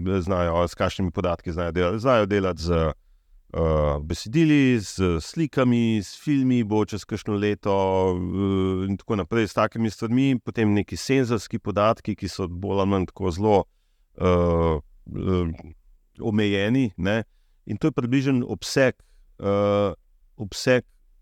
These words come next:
informacij, ki jih te sistemi pravzaprav dobivajo. Ne dobivajo dosti več, ne. Torej, zdaj človek, ne, človek ima v sebi še množico drugih senzorjev, pa tudi, ehm,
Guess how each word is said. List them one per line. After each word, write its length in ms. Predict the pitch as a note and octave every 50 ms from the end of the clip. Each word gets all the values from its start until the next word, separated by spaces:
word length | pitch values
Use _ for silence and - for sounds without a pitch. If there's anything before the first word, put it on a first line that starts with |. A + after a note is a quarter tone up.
| _ _
informacij, 560 | A2+ G#2 - - A2 G#2 G2+ A2 A2+ - C3
ki 100 | - -
jih 100 | A2 F2+
te 140 | - - B2
sistemi 400 | - - G#2 - - A#2+ A2+ G#2
pravzaprav 380 | G2 A#2 G#2 G2+ G2 G#2+ A2 G#2
dobivajo. 420 | F#2+ G2 F2+ G#2+ G#2 F2 D#2+ D#2
Ne 140 | D#2+ F#2+ G2+
dobivajo 400 | F#2+ F#2+ F#2 C3 C#3 A#2+ G2+ F#2
dosti 340 | E2+ F#2+ F#2+ - - - F2+
več, 320 | F2+ F2+ - - - - -
ne. 160 | D#2+ F#2 F#2 - _ _ _ _ _ _ _ _ _ -
Torej, 180 | G#2 G2+ G2+
zdaj 140 | G2+ A2 G2
človek, 460 | - - - A2 A2+ C3+ D#3+ C#3+ - - _ _ _ _ - -
ne, 260 | F#2 G2 A2 A2+ A2
človek 360 | - - - B2+ C3 C3+ -
ima 280 | A#2+ A#2 A2+ A2 G#2+ G2 - _ _ _ _ _ _ _ _ _ -
v 60 | A2
sebi 280 | - - C3 B2 A#2+ -
še 420 | - - A#2+ A2+ G#2+ G#2 G2+ G2+ -
množico 760 | - - A#2 G#2+ A#2 B2+ D3 C3+ A2 A2+ G2 - - A2+ G#2 G2 F#2+ F2+ D#2+ - - _
drugih 580 | - G2 F2+ G2+ A2 C3 B2 A2+ A#2 G2+ E2 - - - - - - _
senzorjev, 640 | - - - A#2+ B2 C3+ B2 C3 B2 A#2 A#2 A2 G2+
pa 120 | - G#2
tudi, 300 | F#2+ - - A2 F2+ - - - - -
ehm, 840 | - - G2 F#2 F#2 F#2 F#2 F#2+ F#2+ F2+ F2 F#2 G2 G2+ G2+ G#2